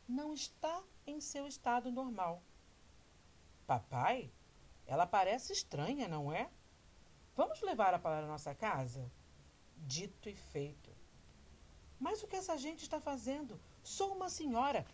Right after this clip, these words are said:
não um saco de batata." Ao chegarem a seu apartamento, colocam a velhinha no meio da sala. "Mamãe, olha quem nós encontramos na frente do prédio."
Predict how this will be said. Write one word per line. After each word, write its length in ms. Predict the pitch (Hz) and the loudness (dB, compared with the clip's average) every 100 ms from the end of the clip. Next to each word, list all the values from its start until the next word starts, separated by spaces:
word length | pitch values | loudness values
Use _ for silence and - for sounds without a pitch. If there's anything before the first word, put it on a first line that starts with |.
| - | -2
não 300 | 403 605 302 | 6 8 8
um 100 | 214 | 4
saco 400 | - 202 - 175 | 8 8 6 -4
de 100 | 170 | 2
batata." 720 | 170 - 156 135 - 127 - - - - - - - - - - - - - - | 4 6 4 4 -2 -8 -10 -20 -20 -20 -20 -20 -20 -20 -20 -20 -20 -18 -8 2
Ao 120 | 156 | 2
chegarem 560 | - 160 165 202 240 | 2 4 6 8 6
a 60 | 185 | 0
seu 160 | 175 175 | -2 0
apartamento, 760 | 156 156 143 131 139 190 214 - - - | 0 -2 -2 -4 -2 -6 -8 -14 -16 -2
colocam 520 | 240 208 196 226 240 | 0 6 4 4 -2
a 80 | 226 | -4
velhinha 480 | 226 202 175 196 214 | -4 -6 -6 -8 -6
no 140 | 233 | -6
meio 400 | 233 202 208 226 | -4 -6 -8 -6
da 100 | 226 | -6
sala. 480 | 226 - 156 143 143 - - - - - - | -4 0 0 -2 -8 -18 -20 -20 -20 -20 -4
"Mamãe, 680 | 226 285 381 508 403 185 135 - - - - - - - | 2 4 4 4 4 2 -2 -8 -20 -20 -20 -20 -4 12
olha 280 | - 494 466 | 12 12 2
quem 160 | 415 | 0
nós 180 | 370 330 | 2 2
encontramos 640 | 311 277 254 262 262 254 | 2 4 4 6 4 4
na 160 | 233 233 | 2 0
frente 340 | 226 214 214 | 0 -4 -4
do 80 | 202 | -8
prédio." 560 | 202 175 151 127 151 | -2 2 2 0 -8